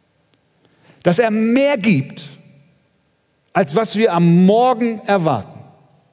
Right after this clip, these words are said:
Das sehen wir hier. Ruth kommt mit zwei Eimern voll.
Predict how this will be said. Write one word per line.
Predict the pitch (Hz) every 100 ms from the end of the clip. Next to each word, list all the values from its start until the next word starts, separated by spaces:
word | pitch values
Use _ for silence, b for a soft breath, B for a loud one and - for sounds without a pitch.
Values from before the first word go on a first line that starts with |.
| _ _ _
Das | 214 214
sehen | 240 147
wir | 110
hier. | 92 - - _ _ _ _ _ _ _ _ _ _ _ _ _ _ -
Ruth | 139 269 320 -
kommt | 233 214
mit | 208 185
zwei | - - 196 285 302 262
Eimern | 247 262 240 190
voll. | 160 160 120